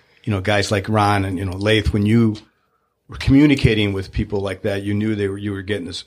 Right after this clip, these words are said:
a fair shot. Your, your offer was even being presented. There were so many, so much of that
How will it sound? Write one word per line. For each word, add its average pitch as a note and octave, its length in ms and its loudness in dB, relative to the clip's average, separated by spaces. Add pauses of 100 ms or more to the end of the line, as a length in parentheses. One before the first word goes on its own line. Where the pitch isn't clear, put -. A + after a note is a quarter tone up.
(100)
a - 40 -18
fair - 400 -8
shot. G#2+ 460 -2
Your, F#2 220 -12
your F#2 300 -12
offer A2 320 -2
was G#2 200 -6
even A2+ 240 2
being A#2 280 4
presented. G#2+ 680 0
There F2 100 -12
were F2+ 120 -16
so C3+ 240 -8
many, A#2 280 -8 (480)
so - 220 0
much D3+ 240 2
of C3 80 2
that B2 300 0